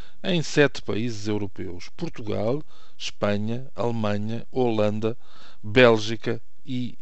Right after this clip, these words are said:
Reino Unido. Tem graça que aqui só estão seis, mas enfim. Os inquéritos foram realizados em dois mil e onze via online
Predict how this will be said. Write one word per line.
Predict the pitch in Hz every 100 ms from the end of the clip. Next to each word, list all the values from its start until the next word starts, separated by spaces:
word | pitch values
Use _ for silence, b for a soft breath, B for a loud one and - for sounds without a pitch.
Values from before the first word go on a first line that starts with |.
| - 120 113
Reino | 113 127 117 101
Unido. | 98 98 101 101 98 - - - - b b b
Tem | 107
graça | 104 110 110
que | 107
aqui | 107
só | 117 117
estão | 104 104
seis, | - 98
mas | 104 131
enfim. | 135 - - - B B B
Os | 185
inquéritos | 196 180 156 120 113
foram | - 139 135
realizados | 160 135 127 120 104 101
em | 110
dois | 110 151 147
mil | 175
e | 180 202
onze | 214 175 - B B B
via | 123 139 147 127 -
online | - 131 117 113 107 110 131